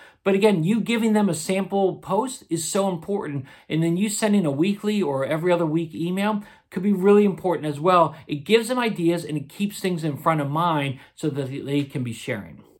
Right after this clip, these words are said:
And then lastly, this is very similar to the tutorial one at staff meeting, but for you to set up a meeting with them individually or as a department, and for you to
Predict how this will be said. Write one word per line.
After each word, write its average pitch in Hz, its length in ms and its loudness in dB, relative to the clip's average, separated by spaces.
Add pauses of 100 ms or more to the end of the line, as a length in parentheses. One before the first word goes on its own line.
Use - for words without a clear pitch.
(120)
And 180 120 2
then 208 120 6
lastly, 185 460 4
this 202 200 0
is 214 80 -4
very 220 220 4
similar 208 360 2
to 190 140 -10
the 180 120 0
tutorial 180 500 0
one 156 180 2
at 143 140 -2
staff 165 340 -2
meeting, 127 260 -2
but 156 240 0 (280)
for - 80 -4
you 208 160 2
to 294 100 2
set 220 200 2
up 208 80 -4
a 196 40 0
meeting 190 560 0
with 160 280 -2
them 175 320 0
individually 202 800 0 (460)
or 202 360 6
as 170 200 -4
a 160 40 -2
department, 143 760 -4 (240)
and 147 200 -4
for 170 60 -4
you 170 160 2
to 165 140 4